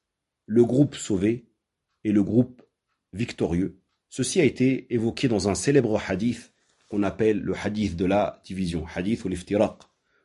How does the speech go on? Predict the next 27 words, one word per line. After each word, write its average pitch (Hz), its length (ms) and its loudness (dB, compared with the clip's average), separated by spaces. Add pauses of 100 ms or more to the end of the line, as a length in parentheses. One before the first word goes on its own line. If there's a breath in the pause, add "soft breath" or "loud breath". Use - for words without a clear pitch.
(120)
où 107 60 -2
le 101 100 4
prophète 120 340 0
sallallahu 104 880 0
alayhi 90 400 -2
wa 90 80 0
sallam 131 380 2
dit, « 113 240 -2 (400 soft breath)
Les 101 100 -2
fils 123 220 -4
d'Israël 120 640 -2
se - 160 -12
sont 104 180 -6
divisés 104 440 0
en 98 100 -2
soixante - 460 -8
et 104 80 0
onze 107 220 2
groupes, 101 280 -4 (460)
et 120 80 4
ma 107 140 6
communauté 101 580 -2
se - 160 -14
divisera 90 500 -2
en 90 80 -6
soixante-douze 92 640 -4
groupes. 90 280 -8